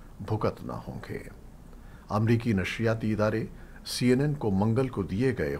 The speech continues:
خصوصی انٹرویو میں صدر بائیڈن نے کہا کہ وقت آ گیا ہے کہ امریکہ اور سعودی عرب کے تعلقات پر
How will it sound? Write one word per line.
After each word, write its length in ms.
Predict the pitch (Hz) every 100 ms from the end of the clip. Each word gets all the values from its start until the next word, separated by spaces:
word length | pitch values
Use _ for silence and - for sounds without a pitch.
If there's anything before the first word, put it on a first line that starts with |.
| -
خصوصی 400 | 110 143 - 90
انٹرویو 400 | 73 82 101 120
میں 160 | 87
صدر 300 | 73 - 78 -
بائیڈن 280 | 92 107 110
نے 120 | 78 -
کہا 300 | 87 - - - - - - -
کہ 100 | 104
وقت 220 | 143 143
آ 100 | 139
گیا 240 | 127 123 127
ہے 120 | 143
کہ 160 | - 104
امریکہ 400 | 87 107 113 113
اور 160 | 107
سعودی 360 | - 95 80 92
عرب 220 | 104 -
کے 60 | -
تعلقات 680 | 82 76 65 - 98 104 -
پر 160 | 95